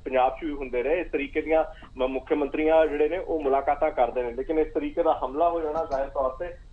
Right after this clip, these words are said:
ਆਪਣੇ ਆਪ 'ਚ ਬੜੇ ਵੱਡੇ ਸਵਾਲ ਖੜੇ ਕਰਦਾ ਹੈ ਕਿ ਆਖਿਰ ਉਹ ਕੌਣ ਲੋਕ ਜ਼ਿੰਮੇਦਾਰ ਨੇ ਜਿਨ੍ਹਾਂ ਵੱਲੋਂ ਇਹ ਘਟਨਾ ਨੂੰ ਅੰਜਾਮ ਦਿੱਤਾ ਗਿਆ, ਉਹ ਕੌਣ ਲੋਕ ਸਨ ਜਿਨ੍ਹਾਂ ਨੇ ਇਸ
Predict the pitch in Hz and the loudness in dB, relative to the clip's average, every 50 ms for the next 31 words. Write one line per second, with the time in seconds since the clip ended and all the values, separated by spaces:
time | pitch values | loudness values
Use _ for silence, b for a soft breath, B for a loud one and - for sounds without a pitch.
0 | - 123 135 - - 170 165 165 151 123 123 - - - 139 143 147 143 135 127 | -6 -4 -4 -4 -4 -2 -2 0 0 0 -2 -4 -6 -8 -6 -4 -4 -4 -4 -4
1 | - 151 151 - 147 135 135 135 139 - 143 151 147 147 135 127 131 143 147 151 | -6 -6 -6 -2 0 0 0 0 -2 -4 -4 -4 -2 -2 -2 0 2 2 0 0
2 | 147 170 165 165 - - 135 135 139 - - - 175 180 180 - 160 156 147 - | 0 -4 -8 -8 -4 0 0 0 0 0 0 0 0 0 0 0 -2 -4 -2 2
3 | 165 165 180 180 175 165 160 156 139 135 139 135 135 135 135 135 135 127 135 151 | 2 4 4 4 2 0 -2 -2 -4 -6 -6 -4 -2 2 2 4 4 2 2 0
4 | 156 143 127 135 147 151 151 143 127 127 123 131 147 160 165 160 B B B B | 0 0 0 2 2 4 2 2 2 -2 0 2 4 4 4 2 B B B B
5 | - 165 156 156 - 160 143 - - 135 135 139 151 170 147 147 139 131 135 131 | -2 -2 -2 0 0 0 -2 2 2 2 2 2 2 -2 -2 -2 0 2 2 2
6 | 139 143 139 143 - - 143 139 143 151 156 156 - 165 170 190 190 170 156 135 | 2 2 -2 -4 0 2 4 4 4 2 0 0 0 0 -2 -2 -2 -2 -4 -6
7 | - - - 160 165 - B B B - - - - 147 156 160 165 165 160 160 | -4 -2 0 0 0 0 B B B -14 -12 -6 -4 -2 2 4 4 4 4 4
8 | 165 175 160 - 160 156 151 | 2 0 0 0 0 0 0